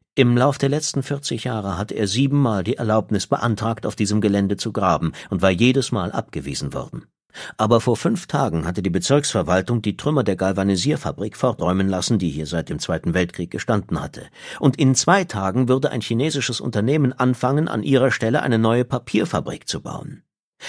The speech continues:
Wenn jemand herausfinden wollte, was unter dieser Erde lag, dann jetzt. Und zum Teufel mit den Konsequenzen. „Wo kommst du denn her?“, fragte Buck. „Ich hab niemanden gesehen, als ich eingetroffen bin.“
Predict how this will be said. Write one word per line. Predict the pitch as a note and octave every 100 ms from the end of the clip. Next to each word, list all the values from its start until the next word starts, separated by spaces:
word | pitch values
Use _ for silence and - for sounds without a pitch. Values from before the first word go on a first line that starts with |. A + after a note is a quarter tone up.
| - -
Wenn | B2 E3
jemand | C3+ C3+ G#2+ F2
herausfinden | E2 G2 C#3+ - E2+ - F2
wollte, | G2+ G2+ E2
was | F2
unter | - D3+ C#3+
dieser | A#2+ A2 F#2+ -
Erde | A#2 -
lag, | D#2+ F#2 F2
dann | - F#2+ F2+
jetzt. | D2 G#2+ - - - - _ _ _ _ _ -
Und | G#2+
zum | F2+ D#2+
Teufel | A2+ E2+ C#2+
mit | -
den | D2
Konsequenzen. | D#2+ D2+ D2 F2+ C#2+ - _ _ _ _ _ _ _ _ _ _ _ _ _ - - -
„Wo | C#3
kommst | F3 G3+ G#3+
du |
denn | G3 G3
her?“, | F#3+ - A2 - - _
fragte | - D2+ - D2+
Buck. | D2 - - _ _ _ -
„Ich | F3+ D#3+
hab | G3
niemanden | A3 A#3 A3 G3+ G#3+
gesehen, | F#3+ D#4 A#3
als | C3+
ich | D#3 -
eingetroffen | C#4+ C3 A#2 A#2 G#2+ G#2
bin.“ | F2+ E2